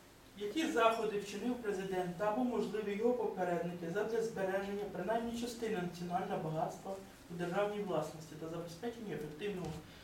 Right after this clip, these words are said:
менеджменту на державних підприємствах? Чому? Тому що,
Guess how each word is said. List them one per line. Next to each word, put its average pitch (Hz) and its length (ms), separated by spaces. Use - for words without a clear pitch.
менеджменту 208 680
на 156 200
державних 190 320
підприємствах? - 880
Чому? 220 340
Тому 240 280
що, 233 240